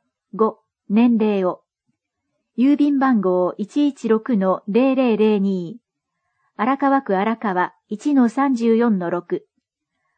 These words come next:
荒川老人福祉センター。電話、三八零二の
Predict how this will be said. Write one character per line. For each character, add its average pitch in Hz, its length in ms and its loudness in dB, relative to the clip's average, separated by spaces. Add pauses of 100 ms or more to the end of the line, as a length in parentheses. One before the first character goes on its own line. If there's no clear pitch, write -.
(140)
荒 254 200 0
川 285 220 2
老 269 160 2
人 254 240 0
福 - 180 -8
祉 254 40 -4
セ 254 240 -2
ン 226 80 -2
タ 180 600 -4 (800)
ー。 202 40 -6
電 220 220 2
話、 190 200 -4 (360)
三 277 280 2
八 247 280 -4
零 226 200 2
二 220 220 2
の 185 260 -2